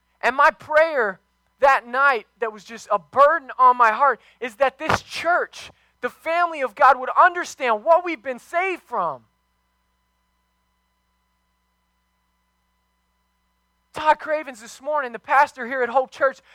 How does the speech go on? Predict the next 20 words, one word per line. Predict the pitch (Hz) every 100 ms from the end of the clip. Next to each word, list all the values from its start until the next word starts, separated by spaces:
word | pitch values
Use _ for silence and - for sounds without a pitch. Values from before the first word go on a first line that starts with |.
| _
talked | - 302 330
about | 269 277 247 - _ -
the | 240
holiness | 214 285 349 339 247 220 220
of | 180
God. | 262 294 247 165 - _
We're | 320 330
never | 311 349 359
gonna | 262 277 240
understand | 262 277 254 - 311 339 349 208
it. | 143 _ _ _ _ _ _ _ _ _ _ _ _ _ _ -
But | 285
do | 285
you |
understand | 320 330 - 311 320
it | 269
a |
little | 220 285 359
bit? | 370 381 - _ _ -
<laughs> | 392